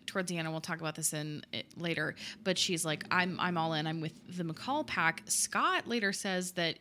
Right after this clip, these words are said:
you know, he has, was healed when his pack came back together, and the Chimera pack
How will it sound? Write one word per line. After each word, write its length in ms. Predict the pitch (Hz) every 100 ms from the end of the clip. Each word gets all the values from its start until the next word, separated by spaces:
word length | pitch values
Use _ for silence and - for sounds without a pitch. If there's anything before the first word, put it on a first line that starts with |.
| -
you 140 | -
know, 160 | 165 143
he 420 | - 208 196 196
has, 200 | 165 180
was 240 | 165 165
healed 400 | - - 277 214
when 120 | 180 175
his 200 | 175 -
pack 380 | - 240 - -
came 260 | 190 151
back 200 | 151 143
together, 480 | - - 135 139 - - - - -
and 420 | 190 190 190 185 - 180
the 400 | 196 185 175 - _ _ -
Chimera 380 | 196 180 226 359
pack 400 | 190 170 175